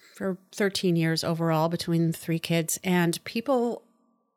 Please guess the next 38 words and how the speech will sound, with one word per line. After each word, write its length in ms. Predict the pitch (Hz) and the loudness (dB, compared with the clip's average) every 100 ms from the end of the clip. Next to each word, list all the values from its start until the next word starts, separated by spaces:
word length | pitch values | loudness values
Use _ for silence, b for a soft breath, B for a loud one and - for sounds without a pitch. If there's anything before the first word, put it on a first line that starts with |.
| _ _ _ _ _ - | _ _ _ _ _ -14
kind 140 | - | -4
of 60 | 208 | -2
assumed 280 | 185 208 190 | 0 2 2
I 40 | |
had 140 | 170 165 | 2 0
a 40 | |
classroom 440 | - 165 160 143 151 | 2 0 0 -2 -2
set 220 | 160 147 | 0 0
up 100 | 135 | -4
at 80 | 139 | -2
home 380 | 156 147 143 | 0 2 0
with, 100 | 151 | -4
like, 160 | - - | -10 -14
a 80 | 156 | -14
globe 480 | - 143 127 139 156 | -6 -4 -2 -4 -4
and 100 | 156 | -4
a 40 | |
flag 580 | - - 175 165 165 165 | -6 -2 0 2 2 0
and 80 | 151 | 0
a 40 | |
chalkboard 480 | - 170 165 180 175 | 0 0 0 0 0
at 60 | |
the 80 | 170 | 0
front, 400 | - 170 170 190 _ - | -2 -2 -2 -4 _ -14
like 140 | 170 | -12
the, 100 | 160 - | -12 -8
like 160 | 156 180 | -6 -2
a 60 | |
one-room 400 | 165 170 175 147 | 0 0 0 -2
schoolhouse. 680 | - - 214 180 160 - - - | -4 -2 -2 0 -4 -6 -12 -4
But 200 | 151 - B B B B B B B | -4 -6 B B B B B B B
that 180 | 262 294 | 2 2
was 120 | 269 | 4
not 180 | 254 226 | 4 6
at 60 | 202 | 6
all 160 | 175 | 4
the 60 | 170 | 2
case. 520 | - 180 254 - | 2 4 4 2